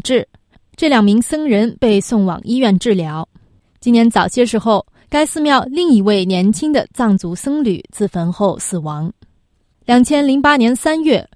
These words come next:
中国藏区发生数十年来最严重的反对汉族统治的示威，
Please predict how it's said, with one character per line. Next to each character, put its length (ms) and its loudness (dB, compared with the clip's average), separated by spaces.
中 160 -4
国 100 4
藏 240 0
区 240 -2
发 180 -2
生 200 2
数 180 -2
十 100 -4
年 220 -2
来 240 -2
最 220 0
严 260 2
重 180 2
的 260 -2
反 200 -6
对 180 -4
汉 240 -2
族 200 -2
统 240 -6
治 180 -4
的 80 0
示 200 -4
威， 280 0